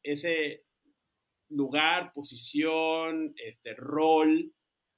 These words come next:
de ensueño donde te ves tú y dijeras tú, "Wow, o sea, como profesionalmente llegar hasta X punto o nivel o rol sería, sería extraordinario"?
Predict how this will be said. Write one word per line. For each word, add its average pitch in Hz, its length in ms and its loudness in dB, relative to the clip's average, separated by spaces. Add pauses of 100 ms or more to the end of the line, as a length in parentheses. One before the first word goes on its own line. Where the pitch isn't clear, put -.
(160)
de 131 120 -8
ensueño 185 640 2
donde 143 320 -4
te 127 200 -10
ves 131 340 -8
tú 147 180 -2
y 143 140 0
dijeras 131 460 -8
tú, 131 140 -12 (160)
"Wow, 117 240 -4
o 107 80 -8
sea, 110 240 -10 (640)
como 117 300 -12
profesionalmente 143 1000 -4
llegar 127 340 -4
hasta 131 400 -8
X 143 880 -2 (640)
punto 151 420 0
o 147 300 -6
nivel 131 480 -4
o 127 80 -4
rol 139 380 -2
sería, 120 460 -8
sería 120 200 -10
extraordinario"? 110 600 -12